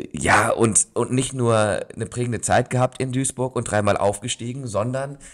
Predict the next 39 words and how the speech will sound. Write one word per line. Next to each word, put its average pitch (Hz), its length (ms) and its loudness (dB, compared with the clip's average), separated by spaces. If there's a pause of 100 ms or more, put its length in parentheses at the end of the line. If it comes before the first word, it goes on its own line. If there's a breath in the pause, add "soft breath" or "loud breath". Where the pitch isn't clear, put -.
(200 loud breath)
seinerzeit 104 580 -4
auch 107 260 0
gewählt 123 380 -2
worden 98 240 -2
von 113 220 -4
den 123 100 -6
M-S-V-Fans 101 960 -4
zu - 120 -2
einem 104 180 -4
der 113 100 0
wichtigsten 147 460 -8
Spieler, 85 500 -12 (220 loud breath)
zu 107 100 -10
den 107 160 -4
Legendenspielern. 101 960 -6
Also 95 160 -8
vierundzwanzig 113 560 -2
Stück 120 200 -6
gab's 101 300 0
da, 120 160 -2
die 107 80 -6
sind 117 140 -8
in 101 100 -4
Lebensgröße 113 580 -2
abgebildet 110 680 -4 (480 loud breath)
im, 107 300 -4
ich - 120 -8
sag 92 140 -6
ja 85 80 -4
immer 95 100 -6
noch 82 160 -6
Wedau-Stadion, 82 640 -4
so 78 140 -6
heißt 95 160 -4
es 85 80 -12
ja 76 60 -2
lange 87 180 -4
nicht 76 160 -6
mehr. 85 260 -4